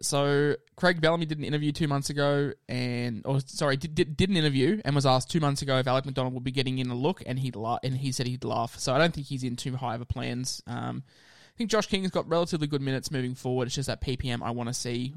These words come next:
one more time before I take the plunge. Uh, McGee asks, "Is Starling a legitimate option?" For N R L fantasy, I would say yes, because the price changes move every week.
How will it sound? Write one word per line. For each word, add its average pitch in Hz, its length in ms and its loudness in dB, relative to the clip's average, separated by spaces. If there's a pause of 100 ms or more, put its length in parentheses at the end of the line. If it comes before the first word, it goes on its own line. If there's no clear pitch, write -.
one 127 180 -2
more 127 120 0
time 143 220 2
before 139 220 -2
I - 20 2
take - 320 -6
the 139 120 -4
plunge. 190 520 0 (320)
Uh, 151 240 8
McGee 160 720 0
asks, 151 520 4
"Is 208 160 0
Starling 160 580 6
a 135 80 2
legitimate 143 560 0
option?" 131 540 -4 (840)
For - 120 0
N 170 120 0
R 233 100 2
L 226 60 4
fantasy, 139 460 2
I 127 60 4
would 135 120 2
say 135 140 0
yes, - 320 -2
because 139 260 -2
the 123 80 -4
price 123 280 0
changes 123 400 -4
move 127 220 0
every 123 280 -2
week. 123 340 -2